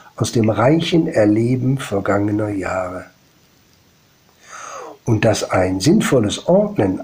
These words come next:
eigener Gedankenwelten einem gedankenlosen Geschwätz vorbeugt, empfiehlt schon die Bibel.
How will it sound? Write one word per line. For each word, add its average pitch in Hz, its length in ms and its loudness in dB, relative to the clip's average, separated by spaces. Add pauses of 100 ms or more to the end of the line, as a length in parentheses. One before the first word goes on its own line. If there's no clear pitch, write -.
eigener 127 460 2
Gedankenwelten 104 1300 2 (1300)
einem 104 280 0
gedankenlosen 107 880 0
Geschwätz 151 560 0
vorbeugt, 131 800 0
empfiehlt 135 600 2
schon 113 300 0
die 143 120 2
Bibel. 98 600 -2